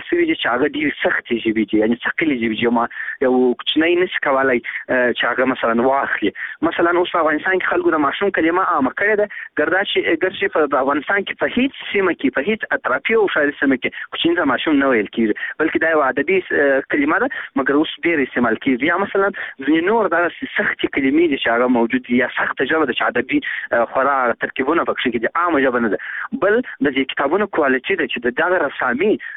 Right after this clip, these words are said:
اه، ډېره فوق‌العاده شوې ده. شاید تاسو ځینې په رسنیو کې هم لیدلي یې، ډېر ښایسته او فوق‌العاده رسامي، اه، ورته موجوده ده او چاپ یې ډېر خوندور شوی دی، یو ښه اندازه ورته انتخاب شوې ده.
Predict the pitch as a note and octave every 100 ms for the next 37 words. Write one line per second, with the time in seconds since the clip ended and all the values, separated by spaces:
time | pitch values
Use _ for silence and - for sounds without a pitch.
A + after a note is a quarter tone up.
0 | C#3 C3 D3+ C#3 C3 B2 A2 C3 A#2+ B2
1 | C#3 D3+ C3+ C3 C3+ B2+ C3 B2 - C3+
2 | C3+ A#2+ B2+ A2+ - C3 C#3 D3 D3 B2+
3 | - G#3 A3 F4+ - - B3 D3+ D#3 C3
4 | A2+ - D#3 - A#2 G2+ A#2+ - A#2 A#2+
5 | C3 A2+ A2+ A#2 D3 C#3+ C#3 C3 - C#3
6 | C#3 D3 C#3+ C#3 - - - B2 - -
7 | G3+ G#3 B2 B2 - A#2 G#2+ B2 - C3
8 | B2 A#2 G2 C3+ A#2+ G2+ G#2 A2 - F#2+
9 | - G2 - G2 E2+